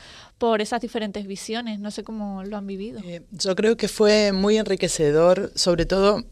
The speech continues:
Speaker 2: eh, los proyectos de cada compañera y de cada compañero, porque, eh, eh, no teníamos un objetivo o un tema en común, pero todos fuimos llevando, eh, las ideas hacia, como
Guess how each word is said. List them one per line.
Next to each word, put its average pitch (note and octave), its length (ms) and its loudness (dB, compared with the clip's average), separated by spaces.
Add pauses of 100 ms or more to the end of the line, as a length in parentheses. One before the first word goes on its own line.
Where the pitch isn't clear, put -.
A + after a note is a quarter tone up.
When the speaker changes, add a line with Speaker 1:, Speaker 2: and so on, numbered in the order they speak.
(240)
Speaker 2:
eh, D3+ 420 0 (280)
los D#3 260 2
proyectos F3 440 -2
de F#3+ 100 -4
cada F#3 200 0
compañera F3 520 -2
y - 20 2
de E3 100 2
cada E3+ 180 2
compañero, F3 520 0
porque, D#3+ 460 4 (1000)
eh, D#3+ 280 8 (320)
eh, - 140 -6 (180)
no F#3+ 240 4
teníamos A#3 420 8
un F3+ 120 0
objetivo E3+ 500 6
o D#3+ 140 8
un D#3+ 160 0
tema E3+ 180 6
en E3+ 80 0
común, F#3+ 580 2 (220)
pero E3+ 260 8
todos G3+ 320 8
fuimos G#3 360 4
llevando, G3 640 2
eh, D3+ 440 -4 (360)
las E3 260 -2
ideas E3+ 420 4
hacia, D3 680 2 (520)
como D3+ 400 0